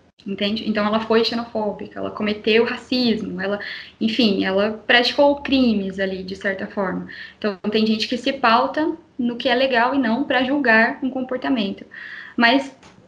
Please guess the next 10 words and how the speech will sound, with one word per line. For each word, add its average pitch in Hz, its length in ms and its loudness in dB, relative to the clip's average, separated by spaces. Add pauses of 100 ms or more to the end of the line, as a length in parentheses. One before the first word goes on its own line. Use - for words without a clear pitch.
(140)
no 277 260 6
geral, 320 640 0
visto 311 480 2 (120)
como 311 440 2 (460)
ruim, 262 480 4 (280)
né? 190 220 -10 (100)
Visto 202 320 -12
como 233 460 -2
aquilo 247 460 -4
que 247 360 -4